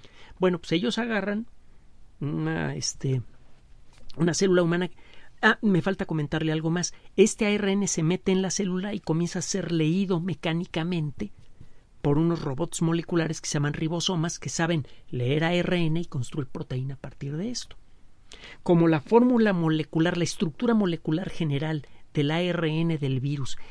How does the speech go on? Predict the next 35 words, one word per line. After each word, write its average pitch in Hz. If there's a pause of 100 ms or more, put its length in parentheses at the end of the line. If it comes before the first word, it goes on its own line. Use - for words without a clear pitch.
(120)
es 185
igual 160 (380)
a 156
la 147
del 151
A 175
R 175
N 175
mensajero 147 (460)
que 151
hay 147
en 143
la, 139
en 151
nuestras 135
células, 160 (260)
el 135
A 147
R 156
N 156
mensajero 151 (240)
es 160
la 185
variante 160
de 147
A 151
R 160
N 160
que 147
normalmente 151
se 185
usa 175 (800)
para 135
que 147
los, 139